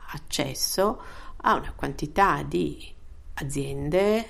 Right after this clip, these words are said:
di istituzioni o di,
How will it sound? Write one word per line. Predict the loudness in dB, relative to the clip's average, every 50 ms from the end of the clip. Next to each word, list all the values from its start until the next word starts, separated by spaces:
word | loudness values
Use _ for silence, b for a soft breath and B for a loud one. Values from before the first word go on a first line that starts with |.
| -10 -10
di | -6 -2 -2 0 0 0 -2 -2 -4 -4 -6 -6 -6 -6 -6 -6
istituzioni | -8 -8 -8 -8 -8 -6 -6 -6 -2 0 4 6 8 8 8 8 8 8 6 6 6
o | 6 6 6 8 8 8
di, | 8 6 6 4 4 4 2 0